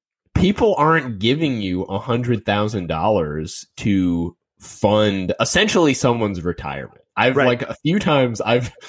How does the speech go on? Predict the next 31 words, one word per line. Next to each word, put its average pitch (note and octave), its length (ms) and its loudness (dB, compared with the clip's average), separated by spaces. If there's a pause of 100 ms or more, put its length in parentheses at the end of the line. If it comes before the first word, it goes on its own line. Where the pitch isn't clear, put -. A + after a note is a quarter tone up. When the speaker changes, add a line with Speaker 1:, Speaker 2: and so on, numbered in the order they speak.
Speaker 1:
<laughs> - 240 -14
I've B2 260 0
viewed A#2+ 360 0
certain C#3 340 0
things C3+ 240 -2
as, A2+ 120 -2
like, A2+ 180 -2 (260)
this F4 120 -6
person's F3+ 420 0
just C3+ 220 -4 (100)
retired. A#2+ 840 0
<laughs> - 40 -10 (340)
Like, - 380 -2
Speaker 2:
Yeah. C3 160 2 (460)
Speaker 1:
they're, D3+ 280 4
they're D3+ 200 2
not F#3+ 280 0
doing D3 360 2
anything G2 600 -8
to G#2+ 240 -2 (640)
advance A2 600 2
the G#2+ 100 0
mission, G2+ 560 0
but G#2+ 160 -2
they G2+ 200 2 (160)
cash - 440 -4
their A2+ 100 2
paycheck A2+ 720 0
and, D#2+ 380 -2
you F#2+ 120 -4
know, D#2 240 -6